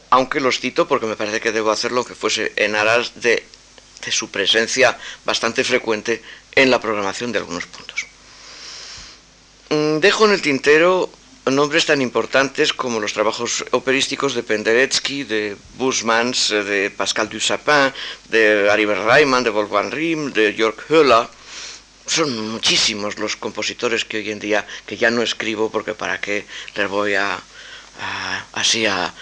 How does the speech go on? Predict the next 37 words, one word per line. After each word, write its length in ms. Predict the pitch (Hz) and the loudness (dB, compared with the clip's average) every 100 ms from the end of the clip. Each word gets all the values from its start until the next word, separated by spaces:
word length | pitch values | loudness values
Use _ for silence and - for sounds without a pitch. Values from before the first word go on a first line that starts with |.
| - | -4
aplastar 580 | 110 120 113 - 120 107 - | 0 2 2 4 2 0 -4
bajo 260 | 104 - 113 | -4 -2 -2
nombres. 460 | 117 117 117 113 - - - - - _ _ - | -2 0 0 0 -4 -16 -14 -16 -18 _ _ -2
Son 200 | 160 170 | 2 4
nombres 340 | 185 175 180 - | 4 4 2 0
de 180 | - 127 | -2 -2
compositores 600 | 127 113 113 107 135 165 | 0 -2 -2 0 2 2
que 180 | - - | -2 -6
tienen 280 | - 120 127 | -4 -2 0
una 180 | 127 120 | -2 -2
producción 320 | 110 104 123 | -2 -2 -2
operística 340 | 107 110 117 | 0 -2 -2
importante, 600 | 127 127 156 175 175 110 | -2 -2 0 0 0 -4
cuyas 340 | - 117 101 - | -6 -4 -4 -4
obras 180 | 98 98 | -2 -4
se 120 | 113 | -4
representan 600 | 113 147 113 101 131 - - | -6 -4 -4 -2 -6 -6 -10
y 100 | 107 | -12
que, 280 | - 92 - | -10 -10 -10
bueno, 300 | - 110 - | -8 -6 -6
y 100 | - | -8
que 200 | 107 98 | -6 -6
están 300 | 90 - 104 | -6 -4 -4
ahí, 220 | 98 107 - - - - - | -2 -2 -4 -12 -12 -12 -10
algunos 360 | - 110 110 104 | -4 -4 -2 -2
de 60 | 110 | -2
los 100 | - | 0
cuales 240 | 123 143 | 0 0
haciendo 300 | 120 104 110 | -2 -2 0
obras 220 | 117 147 | 2 0
muy 220 | 120 151 | 0 0
notables. 560 | 143 110 101 92 117 - - 53 - - - | 0 0 -2 0 0 -2 -10 -18 -18 -12 2
Pienso 280 | 135 127 117 | 2 4 -2
sobre 200 | 104 - | -4 -6
todo 340 | 117 117 135 | -2 0 2
en 440 | 117 104 95 95 - | 2 -2 -6 -8 -12
Buschmann, 440 | 110 135 127 101 | -8 -6 -4 -4